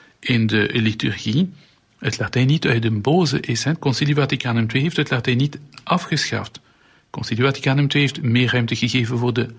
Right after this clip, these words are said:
volkstaal, maar het Latijn, eh, is nog altijd zinvol op bepaalde ogenblikken en daarom citeert de catechisme dit voor een keer in het Latijn en niet in het Nederlands alleen.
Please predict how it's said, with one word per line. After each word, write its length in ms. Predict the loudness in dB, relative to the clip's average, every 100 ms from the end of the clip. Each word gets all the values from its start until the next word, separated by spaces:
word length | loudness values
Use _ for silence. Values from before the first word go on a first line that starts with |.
| -16 -6
volkstaal, 880 | 0 0 0 -4 -4 0 2 2 0 -12 -20 -20 -18 -10
maar 240 | -4 -2 -2
het 140 | -2
Latijn, 480 | -4 -2 0 0 -2 -12 _ _
eh, 220 | -2 -2
is 160 | -2 -2
nog 160 | 0
altijd 300 | 0 0 0
zinvol 400 | 0 -2 0 0
op 140 | 0 0
bepaalde 640 | 0 0 0 2 0 2
ogenblikken 680 | 0 2 2 2 0 -2 -4 -12 -10
en 180 | -2 0
daarom 460 | 2 0 0 -2 -2 -10 _ _
citeert 500 | -6 -4 0 0 0
de 100 | -2
catechisme 540 | -2 -2 0 0 -2
dit 280 | -2 -2 -6 -18 -8
voor 240 | -2 0
een 120 | 0 0
keer 300 | 2 0 0
in 160 | 0 0
het 140 | 0
Latijn 380 | -4 -2 0 2
en 100 | 2
niet 220 | 0 0
in 140 | -2
het 120 | 0 0
Nederlands 540 | -2 0 -2 -2 -4
alleen. 460 | -4 -2 -2 -4